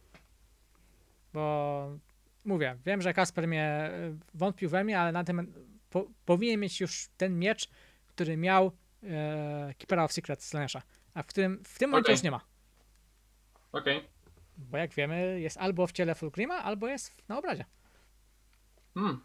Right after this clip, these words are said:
Speaker 2: jest w taktycznej, jest na taktycznej skale przynajmniej.
Speaker 1: Oczywiście.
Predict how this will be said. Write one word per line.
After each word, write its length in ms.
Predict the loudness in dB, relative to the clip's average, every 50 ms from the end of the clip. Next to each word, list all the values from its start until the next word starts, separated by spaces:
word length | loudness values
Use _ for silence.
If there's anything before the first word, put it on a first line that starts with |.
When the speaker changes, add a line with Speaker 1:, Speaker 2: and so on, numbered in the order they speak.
| _ -2
Speaker 2:
jest 280 | -2 -2 -2 -2 0
w 20 | 4
taktycznej, 680 | 4 4 4 4 0 2 2 2 0 0 0 0 -2
jest 140 | -2 0 0
na 80 | 2
taktycznej 520 | 2 4 2 2 2 2 0 2 2 0 0
skale 340 | 2 4 4 6 6 6
przynajmniej. 340 | 4 0 -2 -2 -2 -2 -4
Speaker 1:
Oczywiście. 340 | -2 -4 -4 -4 -6 -10 -14